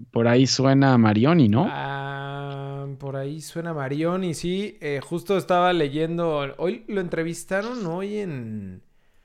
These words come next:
Speaker 2: eh, no sé en qué programa lo entrevistaron, pero dio una declaración que quiere una segunda oportunidad, eh, que, que es un, ah, es algo que desea muchísimo y no sé,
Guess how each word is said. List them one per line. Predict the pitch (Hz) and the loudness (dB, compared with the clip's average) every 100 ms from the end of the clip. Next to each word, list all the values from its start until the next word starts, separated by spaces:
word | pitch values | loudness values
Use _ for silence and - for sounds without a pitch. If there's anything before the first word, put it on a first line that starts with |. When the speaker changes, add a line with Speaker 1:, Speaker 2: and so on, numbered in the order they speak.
| _ _ _ _ - | _ _ _ _ -10
Speaker 2:
eh, | 127 131 143 | -8 -8 -8
no | 156 180 | -6 -6
sé | 220 | -6
en | 190 | -4
qué | 190 | -4
programa | 185 170 175 190 | -2 -2 -2 -2
lo | 151 | -4
entrevistaron, | 123 135 127 - 147 165 208 | -4 -6 -6 -4 -2 -2 -2
pero | 139 131 | -2 0
dio | 127 147 156 | 2 2 2
una | 160 | 2
declaración | 139 127 123 117 - 147 147 | 0 -2 -6 -6 -6 -4 -4
que | 143 131 | -6 -8
quiere | - 143 139 | -6 -4 -4
una | 139 139 | -4 -6
segunda | 131 123 131 127 | -8 -8 -8 -8
oportunidad, | 120 110 117 117 147 170 185 185 185 _ _ _ - | -8 -10 -12 -4 0 0 0 -2 -6 _ _ _ -8
eh, | 139 131 135 135 127 | -4 -2 -4 -4 -6
que, | - 135 | -8 -8
que | - 147 | -6 -6
es | 165 | -4
un, | 160 143 131 - | -6 -6 -8 -6
ah, | 147 | -4
es | 160 - | -4 -4
algo | 156 156 156 | -2 -2 -2
que | 135 | -6
desea | 127 151 147 | -4 -4 -4
muchísimo | 139 131 151 165 165 170 165 160 | -6 -6 -6 -6 -6 -6 -4 -4
y | |
no | 147 170 | -4 -6
sé, | - 233 | -8 -12